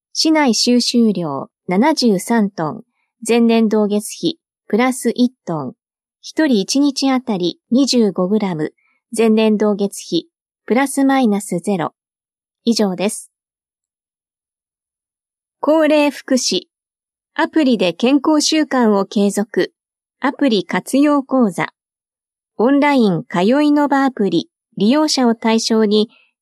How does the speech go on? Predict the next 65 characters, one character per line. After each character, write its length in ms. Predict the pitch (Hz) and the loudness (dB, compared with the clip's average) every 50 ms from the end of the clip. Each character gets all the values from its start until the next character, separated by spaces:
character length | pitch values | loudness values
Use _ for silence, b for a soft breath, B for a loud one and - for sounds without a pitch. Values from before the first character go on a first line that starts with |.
| _ - | _ -8
健 260 | - 247 262 277 269 247 | -2 0 2 2 2 0
康 200 | - 277 262 262 | 2 2 2 2
習 240 | 262 - - 269 269 | 0 0 0 0 0
慣 340 | 254 254 - 202 185 175 165 | 0 0 -2 -2 -2 -2 -4
継 220 | - - 202 233 | -2 0 0 2
続 240 | 233 - 254 254 269 | 2 0 -2 0 2
の 120 | 247 247 247 | 0 2 2
た 120 | 254 254 | 2 2
め 100 | 240 233 | 2 4
の 120 | 208 202 | 2 2
ヒ 200 | 208 - 269 277 | 0 0 0 0
ン 60 | 277 254 | 0 0
ト 120 | - 226 | 0 -2
と 140 | 226 220 214 | -2 0 0
な 160 | 202 208 202 | 0 0 0
る 220 | 180 175 - - _ - | 0 -2 -2 -2 _ -12
活 300 | - 202 180 - - 262 | -8 -8 -8 -4 -2 -2
用 240 | 269 302 302 294 277 | 0 0 0 0 2
例 220 | 240 226 208 196 | 2 2 2 2
を、 200 | 185 180 185 185 b b b b b b _ _ _ | 0 0 -2 -2 b b b b b b _ _ _
保 160 | - - 208 | -6 -6 -6
健 260 | - - 302 311 302 | -2 0 0 0 0
師 180 | 302 - - 214 | 0 0 2 2
な 180 | 202 196 190 180 | 2 0 0 -2
ど 200 | 175 165 - _ _ _ _ - | -4 -4 -4 _ _ _ _ -4
四 140 | - 175 185 | 0 2 2
人 260 | 233 285 302 311 302 | 4 4 4 4 2
の 100 | 277 240 | 2 0
講 220 | 240 - 233 233 | 0 2 2 2
師 140 | 233 - - | 2 0 -2
か 120 | - 208 196 | -4 -2 -2
ら 100 | 196 202 | -2 -2
紹 240 | - - 196 185 | -2 -2 -4 -4
介 220 | - - 196 185 180 | -4 -4 -6 -6 -4
し 160 | - - 185 | -4 -4 -4
ま 140 | 175 185 226 | -2 -2 -4
す。 180 | - - - _ _ _ _ _ _ _ _ _ _ _ _ _ _ _ - | -4 -6 -14 _ _ _ _ _ _ _ _ _ _ _ _ _ _ _ -6
多 120 | - 185 | -4 -4
彩 280 | - - 285 285 294 285 | -2 -2 -2 0 2 0
な 140 | 294 285 | 0 0
機 180 | 277 - 294 294 | -2 0 0 2
能 280 | 294 285 269 247 233 226 | 2 2 4 4 4 2
を 40 | |
持 120 | 208 214 220 | 2 2 0
つ 260 | - - 185 - - - | -2 -2 -6 -6 -4 -2
ア 120 | 240 277 | -4 -4
プ 180 | - - - 302 | -2 0 0 2
リ 160 | 285 254 214 | 2 2 2
を 100 | 190 175 | 0 -2
活 320 | - - 180 - - - | -4 -8 -10 -8 -4 -2
用 160 | 202 190 196 202 | 0 0 0 0
し 160 | - - - | -2 -4 -2
て、 180 | 202 185 202 _ _ _ _ _ _ _ - | -2 -4 -4 _ _ _ _ _ _ _ -4
健 220 | - 233 254 247 240 | 0 0 0 2 0
康 140 | - 269 262 | 0 0 0
習 220 | 254 - - 262 | 0 0 0 0
慣 300 | 240 240 - 214 196 185 | 0 0 -2 -2 0 0
を 100 | 180 180 | 0 -2
継 240 | 175 - - 185 185 | -2 -4 -4 -4 -2
続 200 | 175 196 185 - | -2 -4 -6 -6
さ 120 | - 196 185 | -8 -8 -6
せ 120 | - 196 | -6 -6
ま 140 | 185 190 196 | -6 -6 -6
し 140 | - - 190 | -6 -4 -4
ょ 160 | 175 151 | -4 -4